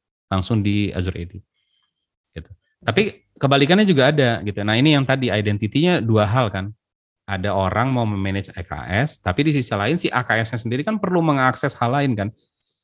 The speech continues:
Jadi aplikasi kita kan nggak berdiri sendiri, dia harus mengakses storage, dia harus mengakses database gitu ya. Nah, itu kita bisa kontrol juga pasti pakai, eh, Active Directory.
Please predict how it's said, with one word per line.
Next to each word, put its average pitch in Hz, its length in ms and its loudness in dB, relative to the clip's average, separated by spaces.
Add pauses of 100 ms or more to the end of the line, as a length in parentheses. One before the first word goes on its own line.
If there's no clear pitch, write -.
(100)
Jadi 151 360 4 (240)
aplikasi 135 440 2
kita 185 200 4
kan 294 80 4
nggak 220 120 4
berdiri 120 200 2
sendiri, 104 320 -4
dia 135 160 -2
harus - 80 -10
mengakses 104 280 0
storage, 160 440 2
dia 117 80 4
harus - 160 -4
mengakses 98 320 -6
database 127 760 0
gitu 90 200 -6
ya. 113 160 -4 (480)
Nah, 110 160 4
itu 240 160 0
kita 240 160 2
bisa 190 240 4
kontrol 139 300 4
juga 180 240 0
pasti 175 260 -6
pakai, 180 400 -6
eh, - 360 -6 (120)
Active 117 160 -2
Directory. 113 460 -2